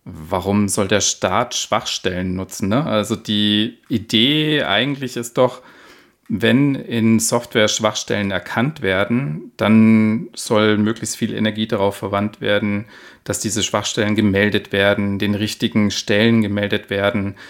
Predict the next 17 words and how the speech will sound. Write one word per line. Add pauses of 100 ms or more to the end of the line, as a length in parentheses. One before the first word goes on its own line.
(280)
dass
idealerweise
die
Firmen,
die
diese
Schwachstellen
ausräumen
können,
dass
die (160)
möglichst
noch
eine
gewisse
Zeit
bekommen,